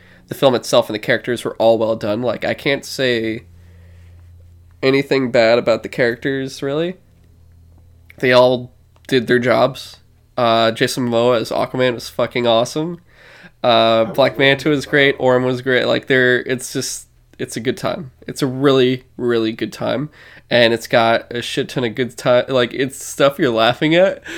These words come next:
Speaker 1: because just the way it is. It's not even like, sometimes they don't even say anything. It's just the way things happen. You're just like, <laughs> "Oh my fuck, I can't." <laughs>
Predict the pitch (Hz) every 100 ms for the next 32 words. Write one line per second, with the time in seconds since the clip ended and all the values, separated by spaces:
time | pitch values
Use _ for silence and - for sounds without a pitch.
0 | 262 - 185 - 202 185 - 180 - 180
1 | 175 165 143 143 127 131 165 165 185 175
2 | 151 151 - 156 175 165 151 147 131 139
3 | 127 123 127 123 127 - 160 156 147 165
4 | 143 131 139 123 123 123 127 135 - 120
5 | - 123 117 143 123 147 131 - 339 254
6 | 143 - - 151 131